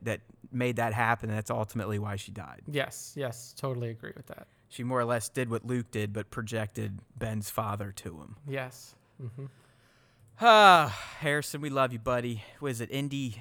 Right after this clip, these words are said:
Speaker 1: Indy s-, five?
Speaker 2: Five,
Speaker 1: He's
Speaker 2: Indy
Speaker 1: coming
Speaker 2: five.
Speaker 1: back for it. Yep,
Speaker 2: Yeah,
Speaker 1: Indy
Speaker 2: yeah,
Speaker 1: five.
Speaker 2: he's gonna be there.
Speaker 1: Is George involved in that at all?
Speaker 2: I hope not.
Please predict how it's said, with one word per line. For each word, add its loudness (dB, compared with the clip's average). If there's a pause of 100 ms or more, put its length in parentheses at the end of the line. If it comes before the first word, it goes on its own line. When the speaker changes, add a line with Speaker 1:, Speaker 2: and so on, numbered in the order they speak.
(180)
Speaker 1:
Indy -6
s-, -8
five? 4
Speaker 2:
Five, 8
Speaker 1:
He's -10
Speaker 2:
Indy -4
Speaker 1:
coming -2
Speaker 2:
five. -6
Speaker 1:
back -6
for -14
it. -16
Yep, -6
Speaker 2:
Yeah, 0
Speaker 1:
Indy -10
Speaker 2:
yeah, -6
Speaker 1:
five. -8
Speaker 2:
he's -6
gonna -4
be -4
there. -2
Speaker 1:
Is 0
George 0
involved 0
in -4
that -6
at -10
all? -8
Speaker 2:
I 10
hope 0
not. -4